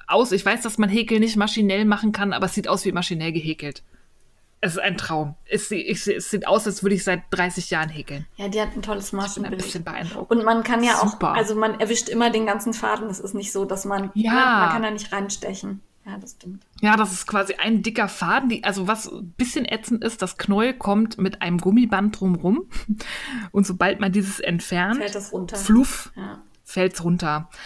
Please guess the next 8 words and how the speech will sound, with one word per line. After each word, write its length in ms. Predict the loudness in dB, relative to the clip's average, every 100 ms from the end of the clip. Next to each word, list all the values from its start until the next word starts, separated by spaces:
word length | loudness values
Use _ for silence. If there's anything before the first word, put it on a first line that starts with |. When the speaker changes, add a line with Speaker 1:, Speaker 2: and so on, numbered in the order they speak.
| -6
Speaker 1:
Also 280 | -2 0 0
ich 200 | -2 -6
wickel 360 | -2 0 2 2
dann 160 | 2
immer, 540 | 0 0 2 2 0 -6 -14 -12
es 160 | -8
gibt 240 | -4 -6 -2
so, 340 | 0 0 -2